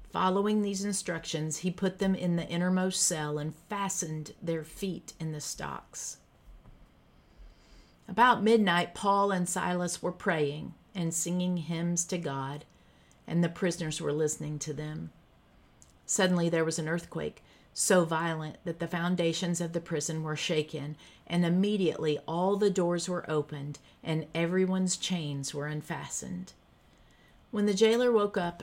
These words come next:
and saw the prison doors wide open, he drew his sword and was about to kill himself, since he supposed that the prisoners had escaped.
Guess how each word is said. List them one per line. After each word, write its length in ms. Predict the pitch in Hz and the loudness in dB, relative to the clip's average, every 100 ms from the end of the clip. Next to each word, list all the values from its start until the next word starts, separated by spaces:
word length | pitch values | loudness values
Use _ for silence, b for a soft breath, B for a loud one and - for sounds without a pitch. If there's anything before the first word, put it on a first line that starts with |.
| - | -2
and 140 | 175 | 0
saw 220 | 170 185 | 4 4
the 100 | 190 | 4
prison 500 | 190 - 180 180 202 | 0 0 0 2 0
doors 460 | 190 160 151 160 - | 4 6 6 4 0
wide 480 | 160 170 185 196 185 | 0 2 2 0 0
open, 380 | 175 175 160 156 | -2 0 0 -2
he 220 | 147 170 | -2 -2
drew 300 | 170 190 190 | 0 2 2
his 220 | 180 170 | 2 0
sword 480 | - 214 190 139 139 - - - - - - - | 2 2 4 2 0 -10 -20 -20 -20 -20 -20 -6
and 140 | 160 | 0
was 180 | 175 165 | 0 0
about 260 | 170 151 - | -2 -6 -8
to 60 | |
kill 280 | - - 214 | -10 -4 -2
himself, 600 | 175 147 143 143 151 - B B B B B | -2 -4 -4 -6 -8 -14 B B B B B
since 300 | - 190 170 | -4 0 2
he 140 | - 185 | 2 0
supposed 760 | - 170 - 185 165 151 151 | 0 -4 0 6 6 6 2
that 140 | 160 - | -4 -4
the 60 | |
prisoners 480 | 165 170 165 165 165 | 0 0 2 -2 -2
had 200 | 170 165 | -2 -2
escaped. 680 | 170 - - 202 214 - | 0 -2 -2 -6 -8 -14